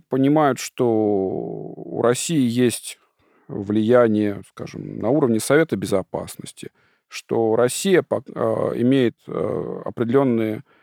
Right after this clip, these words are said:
контакты с Израилем, это тоже может быть иногда полезно, а, что Россия все равно может оказывать военную помощь, э, скажем, поставками оружия, что Россия может, эм,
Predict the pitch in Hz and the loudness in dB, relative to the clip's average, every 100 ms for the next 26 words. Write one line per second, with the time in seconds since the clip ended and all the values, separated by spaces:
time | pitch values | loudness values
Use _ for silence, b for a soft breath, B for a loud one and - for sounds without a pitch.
0 | b - 117 117 117 - - 175 123 127 | b -2 0 0 0 -2 2 2 6 6
1 | 123 120 107 113 - 107 117 113 104 107 | 6 4 0 -2 -2 -2 0 -2 -2 -4
2 | 104 107 98 101 95 92 90 92 92 92 | -6 -4 -4 -2 -4 -2 -2 -4 -6 -10
3 | 104 b b b b b - 110 - 120 | -12 b b b b b -4 -4 0 2
4 | 131 - 208 - 120 135 156 123 131 127 | 2 2 0 2 2 4 4 2 0 0
5 | 113 - 131 120 110 123 123 139 120 110 | 0 4 2 2 0 2 4 4 2 0
6 | - 127 107 104 - - - 95 - 98 | 0 2 2 -2 -10 -10 -6 -6 -6 -8
7 | 50 50 - - - - 50 - _ 95 | -10 -12 -16 -18 -16 -14 -16 -20 _ -8
8 | - 135 - 113 104 101 123 127 113 110 | 0 0 2 0 0 0 -2 -2 0 0
9 | 123 b b b _ 98 113 - 160 131 | 0 b b b _ -2 0 2 2 4
10 | 139 151 120 - - 107 107 104 98 - | 4 2 -2 -4 -6 -2 0 -2 -4 -8
11 | 139 | -12